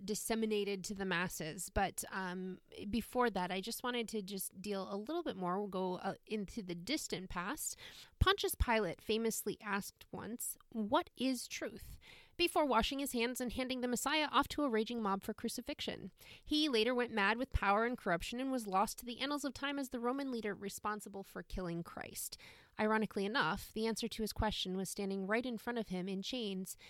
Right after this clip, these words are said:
and bloodied by the scourge of his Roman soldiers. This is what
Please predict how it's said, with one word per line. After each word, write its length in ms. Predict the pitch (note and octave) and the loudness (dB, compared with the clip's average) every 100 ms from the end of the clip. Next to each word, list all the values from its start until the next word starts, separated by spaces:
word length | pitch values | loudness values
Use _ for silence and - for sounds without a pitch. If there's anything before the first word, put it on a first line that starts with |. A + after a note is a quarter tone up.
| - - | -20 -6
and 180 | G#3+ G#3+ | -4 0
bloodied 320 | A3 G#3 F3+ | 2 2 0
by 120 | F#3 | -4
the 100 | F3+ | -4
scourge 540 | - - G3 F3+ - - | -6 -6 -6 -6 -8 -8
of 120 | F#3+ | -6
his 180 | F#3 F#3 | -6 -4
Roman 240 | F#3 F3+ | -2 -2
soldiers. 760 | E3+ F#3+ F3+ - D2+ - - - _ _ _ - | -4 -6 -6 -8 -12 -12 -14 -16 _ _ _ -8
This 400 | G#3 G3 C#4 D#4 | -2 2 2 2
is 140 | C4 | 0
what 120 | C4 | 0